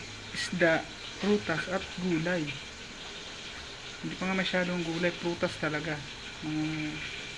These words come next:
yun yung kinakain ng, ng mga tao.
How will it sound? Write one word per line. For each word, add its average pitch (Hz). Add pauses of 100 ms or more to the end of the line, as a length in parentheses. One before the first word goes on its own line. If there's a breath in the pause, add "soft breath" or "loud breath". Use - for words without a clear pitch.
(440)
yun 165
yung 156
kinakain 156
ng, 151 (1700)
ng 160
mga 156
tao. 135